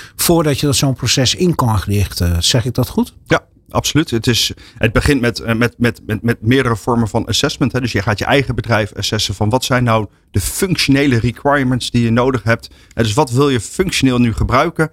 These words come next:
Speaker 2: en hoe wil je het gebruiken? En in, in, in welke mate moet het gebruikt kunnen worden door welke personen in welke rollen? Eh, dat soort inventarisaties moet je gaan maken. En dan weet je wat je functioneel kunt uitvragen aan de markt, aan de I T-markt. Van, "Goh, dit is wat wij functioneel noodzakelijk hebben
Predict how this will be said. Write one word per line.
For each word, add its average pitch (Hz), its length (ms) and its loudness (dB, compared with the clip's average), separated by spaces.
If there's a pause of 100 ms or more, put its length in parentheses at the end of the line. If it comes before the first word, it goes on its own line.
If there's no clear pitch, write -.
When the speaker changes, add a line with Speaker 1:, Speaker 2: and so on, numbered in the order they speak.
(160)
Speaker 2:
en 113 120 0
hoe 127 220 2
wil 127 120 2
je 123 80 2
het 123 140 -4
gebruiken? 107 520 -2 (200)
En 113 220 0
in, 117 120 0
in, 120 160 2
in 117 140 0
welke 123 220 0
mate 131 340 2
moet 123 180 2
het 147 140 -4
gebruikt 117 340 0
kunnen 117 180 -2
worden 110 220 0
door 110 200 2
welke 117 240 0
personen 127 460 0
in 104 80 -2
welke 113 280 0
rollen? 107 320 2 (200)
Eh, 117 140 2
dat 139 140 -2
soort 131 160 -4
inventarisaties 127 840 0
moet 147 200 0
je - 60 -2
gaan 113 160 0
maken. 120 420 0 (320)
En 107 100 -2
dan 120 160 2
weet 143 220 2
je - 60 -8
wat 110 140 -2
je 117 80 -2
functioneel 120 600 0
kunt - 240 -6
uitvragen 123 560 0
aan 110 120 0
de 110 60 -2
markt, 117 440 0 (240)
aan 110 160 0
de 107 140 0
I 127 80 -2
T-markt. 117 520 2
Van, 101 100 -8
"Goh, - 260 -2 (220)
dit 135 280 0
is 131 120 2
wat 120 160 0
wij 104 140 0
functioneel 123 640 0
noodzakelijk 113 600 -2
hebben 107 280 0